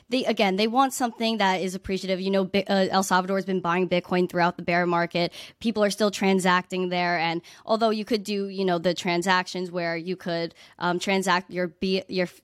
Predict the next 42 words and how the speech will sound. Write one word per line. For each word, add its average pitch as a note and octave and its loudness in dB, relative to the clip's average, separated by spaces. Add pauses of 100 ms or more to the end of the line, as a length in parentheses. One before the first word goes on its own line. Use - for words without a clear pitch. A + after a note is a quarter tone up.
(160)
have G3+ 0
your F#3+ -6
fiat, E3 -4
um, E3+ -2
your F#3 -2
Bitcoin F#3+ 0
go F3 0
to E3 -2
fiat D3 -2 (360)
instead. E3+ -2
Um, F3 2
so G3+ 2
there's, C#4+ 0
there's E4+ 0
a E4 -2
couple B3+ 0
of A3 -2
different G#3 -4
ways, F#3 -2
but G3 0
I G3+ 2
do C4+ -2
think B3 -2 (320)
Bitcoin's A#3 2
going G#3 2
to G3 -6
boom. G3 2
People A3+ 2
are A#3+ 6
gonna A3+ 2
transact G3 0
it F#3 -2
anyway, F3 -2
just F#3+ -6
because G3 0
they G3+ 2
do G3+ 2
wanna G3 4
take F#3 -4
part F3 2
in F3 0
this E3 -4